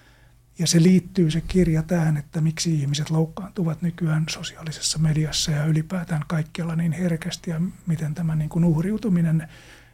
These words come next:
aiheuttaa yhteiskunnallisia ongelmia ja tällainen kahtia jakautuminen. Se pyrkii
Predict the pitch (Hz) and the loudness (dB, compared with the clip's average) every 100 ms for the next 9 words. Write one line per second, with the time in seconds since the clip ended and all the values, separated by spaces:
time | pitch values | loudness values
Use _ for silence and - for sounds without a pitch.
0 | _ - 160 147 156 - 160 156 - 196 | _ -6 -4 -2 -6 -6 -4 -4 -4 -6
1 | 175 - 160 160 160 180 160 156 147 151 | -4 -2 0 0 -2 0 2 2 2 0
2 | 151 143 156 143 147 147 156 - - 156 | -2 -4 -4 -4 -6 -6 -6 -6 -8 -4
3 | 156 156 160 156 156 156 151 151 165 165 | -4 -2 -2 0 0 2 0 0 0 2
4 | 170 160 | 2 2